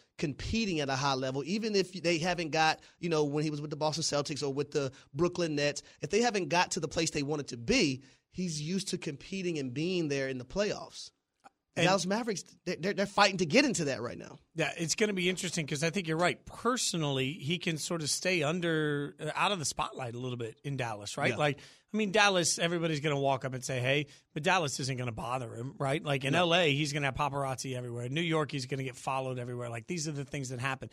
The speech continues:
Speaker 2: He's gonna be overanalyzed in most markets. He won't. So, from a personality, it makes sense. The question is, together on the court, will more time help them? 'Cause so far, it hasn't been good. Now, Tim Legler, who we spent time with this morning on First Take, was passionate about that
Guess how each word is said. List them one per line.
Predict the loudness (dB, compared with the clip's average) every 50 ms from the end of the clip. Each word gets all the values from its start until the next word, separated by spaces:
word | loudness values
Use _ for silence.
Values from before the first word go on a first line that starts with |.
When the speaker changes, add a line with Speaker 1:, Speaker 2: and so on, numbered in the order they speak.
| -16 -20 -20 -12 _
Speaker 2:
He's | -4 -2 0
gonna | 0 2 2
be | 2 0 0 2
overanalyzed | 2 2 2 2 0 -4 -2 -2 0 0 2 2 0 0 0 -2 -2 -4 -6 -6 -6
in | -6 -4
most | -4 -4 -6 -6
markets. | -8 -10 -10 -10 -4 -2
He | 2
won't. | 4 4 4 2 0 0
So, | 2 2 2 2 0 -4 -14 -20 _
from | _ -2 0 0
a | 0 0
personality, | 2 2 2 2 2 2 4 6 6 6 6 4 4 4 2 2 -2 -8 -16 _ _
it | -2 2
makes | 2 2 2 4
sense. | 2 2 2 2
The | 0
question | 2 2 2 4 4 2 2
is, | 0 0
together | -2 -4 2 6 8 8 10 10 8 8 6 6 6
on | 4 4
the | 4 2
court, | 2 4 6 8 8 8 6 4 2 0
will | 2 4 4 6
more | 6 6 6 6
time | 6 6 4 4 6
help | 6 6 6 6 4
them? | 0 0 0
'Cause | 0 0 0 2
so | 2 2
far, | 4 4 4 6 6
it | 6
hasn't | 4 4 2 0 -2 -2
been | -2 2 6
good. | 8 8 8 8 6
Now, | 4 2 2
Tim | 2 4 4 6 6
Legler, | 8 8 8 8 8 6 6 6 4 -4 -16 -20 -2
who | 0 2
we | 4 4 4 4
spent | 4 2 2 2 4
time | 4 4 6 6
with | 4 2 2
this | 0 0 2 2
morning | 2 4 4 4 4
on | 2 2 2
First | 2 0 0 2 4
Take, | 4 4 4 2 -2 -10 -18 -8 _
was | 0 0 2
passionate | 4 6 8 8 8 8 4 4 4 6
about | 8 8 6 8 6
that | 6 6